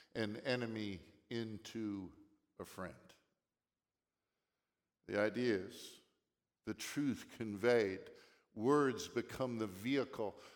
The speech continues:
uh, the messenger to convey ideas which are important, emotions which are important. Now, I get up before my wife on Sunday mornings, well, every w-, morning I get up before my wife, and I was up studying, and she came and handed me a card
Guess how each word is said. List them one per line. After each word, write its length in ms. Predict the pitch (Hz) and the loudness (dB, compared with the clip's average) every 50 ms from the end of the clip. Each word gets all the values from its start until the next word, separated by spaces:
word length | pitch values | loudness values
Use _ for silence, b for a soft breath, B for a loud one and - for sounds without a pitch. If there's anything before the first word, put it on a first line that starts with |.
| B B | B B
uh, 120 | - 110 107 - 113 | -2 -2 -2 -2 0
the 100 | 113 117 | 0 0
messenger 840 | 117 117 120 135 147 151 143 - - 131 110 98 85 101 104 98 | 0 0 2 4 4 4 4 2 -2 -2 -4 -4 -2 -2 -4 -4
to 200 | 95 - - 131 | -4 -6 -6 -8
convey 800 | 117 - - 113 107 107 98 104 120 123 120 113 104 98 95 92 90 - B B B B B B B - | -6 -6 -6 -6 -4 -2 0 2 4 4 4 2 0 -2 -4 -6 -10 -14 B B B B B B B 4
ideas 760 | 117 117 117 110 113 - 127 135 143 139 139 131 - - | 6 6 6 4 0 -2 0 2 2 4 2 2 0 -2
which 240 | 127 127 113 - - | -4 -6 -4 -4 -2
are 120 | 127 120 113 | 0 0 0
important, 720 | 110 107 - - - - 117 117 - 95 95 90 - - - - - - | -2 -4 -8 -8 -4 -2 0 0 -2 -4 -8 -12 -12 -14 -16 -8 -6 -4
emotions 680 | 110 107 110 117 123 127 - - 113 101 92 - - | -4 0 0 0 0 0 -2 -4 -6 -8 -8 -6 -6
which 240 | 104 98 - - - | -6 -6 -6 -6 -6
are 100 | 98 95 | -6 -6
important. 420 | 90 90 - 110 98 92 98 104 | -6 -2 0 0 0 0 0 2
Now, 80 | 110 131 | 4 4
I 100 | 160 170 | 4 4
get 220 | 143 131 123 107 | 4 4 4 6
up 220 | 117 120 117 - | 6 6 4 4
before 380 | 98 107 - - - - 151 131 | 0 -2 -2 -4 -6 -6 -6 -4
my 220 | 113 117 113 104 | 0 0 0 0
wife 380 | 104 101 110 117 117 110 101 - | 2 2 2 2 2 2 0 -2
on 200 | 120 107 104 98 | -2 -4 -4 -6
Sunday 280 | - - - 117 107 104 | -6 -6 -6 -4 -4 -4
mornings, 360 | 95 95 98 101 101 - - | -4 -4 -6 -6 -8 -8 -8
well, 160 | 95 87 90 | -6 -6 -4
every 200 | 98 104 92 98 | -4 -4 -4 -6
w-, 160 | 85 90 95 - | -8 -8 -10 -10
morning 400 | - 104 107 110 104 98 92 92 90 B B B B B B B B - | -8 -6 -6 -4 -4 -6 -6 -8 -10 B B B B B B B B -2
I 100 | 101 92 | 0 0
get 200 | 90 107 107 104 | 0 0 0 0
up 120 | 104 - | 0 0
before 300 | 110 107 - - 120 110 | 0 -2 -2 -2 -4 -4
my 180 | 107 101 101 98 | -2 0 0 0
wife, 440 | 98 104 107 110 101 101 101 - | 0 0 0 0 0 -2 -2 -4
and 120 | 101 95 95 | -4 -4 -2
I 100 | 104 110 | -2 -2
was 200 | 107 107 98 104 | -2 -4 -2 -2
up 160 | 117 113 - | -2 -2 -2
studying, 500 | - - - 123 123 120 120 117 117 117 | -4 -2 0 0 2 2 2 0 0 -2
and 160 | 104 98 92 | -4 -6 -6
she 180 | - - - 147 | -6 -6 -6 -6
came 320 | 123 - 143 143 143 131 | -6 -4 -4 -4 -4 -4
and 100 | 120 110 | -4 -4
handed 520 | 101 107 143 156 170 175 165 170 151 135 147 | -4 -4 -2 -2 0 0 0 -2 -2 -4 -8
me 120 | 143 - | -8 -8
a 60 | - | -8
card 540 | - - - - 147 143 110 87 85 92 98 | -10 -10 -8 -6 -4 -4 -4 -4 -6 -8 -10